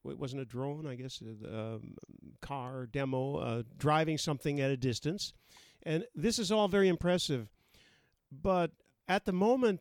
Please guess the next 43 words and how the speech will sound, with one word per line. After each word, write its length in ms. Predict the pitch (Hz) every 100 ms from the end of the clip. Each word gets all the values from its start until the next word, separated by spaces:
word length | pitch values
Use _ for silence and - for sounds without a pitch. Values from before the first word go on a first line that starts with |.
| -
the 80 | 175
technology 640 | 190 - 208 233 190 175
really 340 | 151 247 254
is 120 | 180 147
in 120 | 156
its 160 | 139
infancy, 760 | 160 185 160 131 - 113 113 - -
and 580 | 143 143 143 135 123 - _ _
for 320 | _ 190 220 240
example, 880 | 160 135 165 175 185 156 117 120 147
I 420 | 156 170 165 - -
won 680 | 131 151 160 160 165 160 -
an 140 | 123 127 -
Android, 680 | 147 151 151 143 139 117 -
an 140 | 131
L 180 | - 165
G 300 | 147 143 165
G 240 | 131 131 147
Watch. 640 | 127 120 101 - - - _ _ - -
So 160 | -
it 100 | 175
connects 340 | - 202 233 -
to 60 | 202
my 200 | 196 190
phone, 560 | - 143 131 131 165 -
right? 300 | 127 170 - _ _ _ _ _ -
And 140 | 214 220
about 220 | 214 220
every 360 | 233 277 262 -
three 320 | - 185 226
or 60 | 214
four 240 | - 196
days, 320 | 180 190 185 156
I 40 |
have 100 | 165
to 100 | 156
reboot 380 | 151 160 180 -
the 80 | 151
phone 400 | - 226 156 151
'cause 160 | 139
it 100 | -
stops 320 | - 156 170
talking. 460 | - 175 226 -